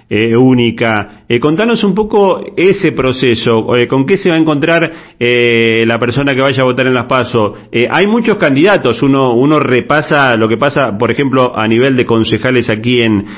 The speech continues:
en Santa Fe. ¿Va a ser una boleta única bastante grande?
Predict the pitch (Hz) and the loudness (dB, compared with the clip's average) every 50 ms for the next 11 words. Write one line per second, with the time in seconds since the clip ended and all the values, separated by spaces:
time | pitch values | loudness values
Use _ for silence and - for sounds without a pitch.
0 | - - - - 113 117 120 117 123 117 113 117 117 113 117 117 120 143 160 - | -20 -14 -6 -2 0 0 0 0 0 0 0 0 -2 0 0 0 0 0 0 0
1 | 208 208 214 208 185 165 151 139 135 135 151 175 175 170 156 147 151 160 180 185 | 0 2 2 2 2 2 2 4 4 4 2 2 0 0 0 2 2 2 2 2
2 | 175 - - 151 139 131 123 117 110 110 104 98 92 95 117 117 123 147 160 156 | 0 0 0 0 0 2 2 2 0 0 -2 -2 -2 -2 -2 -2 0 0 0 0
3 | 143 123 131 156 202 226 226 190 - - - - | 2 2 2 2 2 2 0 0 -2 -4 -10 -16